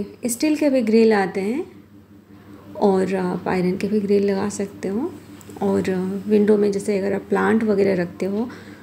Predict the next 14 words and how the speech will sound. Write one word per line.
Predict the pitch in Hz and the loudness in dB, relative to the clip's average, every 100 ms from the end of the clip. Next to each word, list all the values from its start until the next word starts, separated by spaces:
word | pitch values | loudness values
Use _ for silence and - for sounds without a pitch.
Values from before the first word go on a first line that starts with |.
| - | -2
तो | - 202 | 2 4
प्लांटर | 202 202 190 190 202 190 196 | 4 2 2 0 0 0 2
ग्रिल | 202 202 202 202 | 4 4 2 -2
थोड़े | 185 190 | -4 0
अलग | 190 233 | 2 2
होते | 226 202 - 185 | 2 0 0 -4
हैं। | 208 311 - - - - - - - - - - 101 104 101 - - - - - - - | -2 -4 -8 -18 -20 -20 -20 -20 -20 -20 -20 -20 -20 -18 -18 -18 -18 -18 -18 -18 -18 4
तो | 220 | 6
इसमें | 208 220 277 294 | 6 4 0 4
भी | |
आइडियाज़ | 254 220 214 202 | 4 4 2 0
आपको | 196 202 | -4 -4
मिल | 180 190 | -4 -4
जाएंगे | - 202 214 | -6 -6 -6